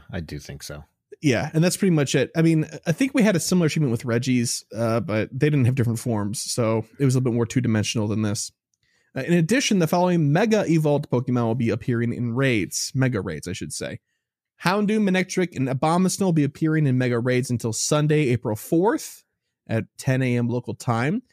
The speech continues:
Speaker 2: On Sunday, April fourth at ten A M local time, a surprise Mega Evolved Pokemon will be appearing in Mega Raids. It will continue to appear in Mega Raids for the rest of the month. Stay tuned for more details.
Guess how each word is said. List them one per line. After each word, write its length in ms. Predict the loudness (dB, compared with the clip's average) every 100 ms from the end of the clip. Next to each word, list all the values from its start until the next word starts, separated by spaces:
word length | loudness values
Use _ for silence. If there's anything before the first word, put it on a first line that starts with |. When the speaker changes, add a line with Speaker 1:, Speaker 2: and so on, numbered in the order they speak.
| _ _ 0
Speaker 2:
On 160 | 2
Sunday, 340 | 2 2 2 2 0
April 200 | 0 -2
fourth 460 | -2 0 0 -2 -2
at 180 | -4 0
ten 160 | 0
A 80 | 2
M 80 | 2
local 240 | 0 -2
time, 380 | -2 2 2 0
a 120 | 0
surprise 640 | 0 -2 -2 0 2 0 2
Mega 220 | 0 2
Evolved 340 | 2 2 2 2
Pokemon 200 | -2 -2
will 120 | -4
be 120 | -2
appearing 340 | -4 -4 -4 -2
in 60 |
Mega 180 | -4 -4
Raids. 480 | 0 2 2 0 -8 _ _ _
It 80 | 0
will 100 | 2
continue 420 | 0 0 2 2
to 140 | 2 0
appear 280 | 0 0
in 40 | 2
Mega 180 | 0 0
Raids 280 | 0 0
for 60 | 0
the 100 | 0
rest 260 | 2 0 2
of 40 |
the 100 | 2
month. 240 | 4 2 -2
Stay 200 | -2 -2
tuned 260 | 2 0 0
for 80 | -2
more 160 | -2
details. 640 | -2 -2 0 -2 -4 -10